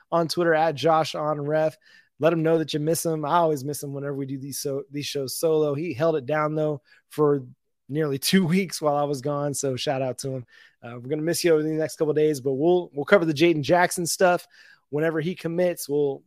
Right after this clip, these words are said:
let you know our thoughts on that. I'll let you know in the first segment how I feel about all of the buzz that is allowing, or that is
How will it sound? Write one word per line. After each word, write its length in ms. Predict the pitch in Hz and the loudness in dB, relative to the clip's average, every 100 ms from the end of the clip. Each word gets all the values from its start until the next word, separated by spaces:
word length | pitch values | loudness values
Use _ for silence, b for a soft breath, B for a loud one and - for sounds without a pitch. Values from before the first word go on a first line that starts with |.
| 147 | -6
let 160 | 156 | -6
you 100 | 170 | -4
know 460 | 151 160 165 156 131 _ | -4 0 2 2 -4 _
our 100 | 120 | -16
thoughts 320 | - 185 175 185 | -4 -2 -2 -2
on 220 | 170 165 | -2 -2
that. 240 | 170 170 - | -4 -4 -8
I'll 80 | 139 | -8
let 140 | 160 | -6
you 100 | 160 | -4
know 160 | 147 175 | 0 2
in 60 | 175 | 0
the 80 | |
first 260 | 156 175 160 | 0 -2 0
segment 340 | 185 170 170 | 0 0 -2
how 120 | 135 165 | -2 0
I 100 | 160 | 0
feel 260 | 175 170 | 4 4
about 300 | 156 160 156 - b b b | 6 4 2 -2 b b b
all 200 | 156 165 | 4 4
of 120 | 139 | 4
the 80 | 139 | -2
buzz 680 | 117 - 156 156 147 131 - _ _ _ _ _ | -2 2 6 4 2 -4 -12 _ _ _ _ _
that 160 | 131 143 | -6 -4
is 420 | 143 135 120 - _ _ _ | -4 -6 -8 -14 _ _ _
allowing, 500 | 143 139 147 160 156 | -6 -2 0 0 0
or 120 | 156 | -2
that 100 | 147 | -2
is 300 | 147 131 - | -2 -6 -8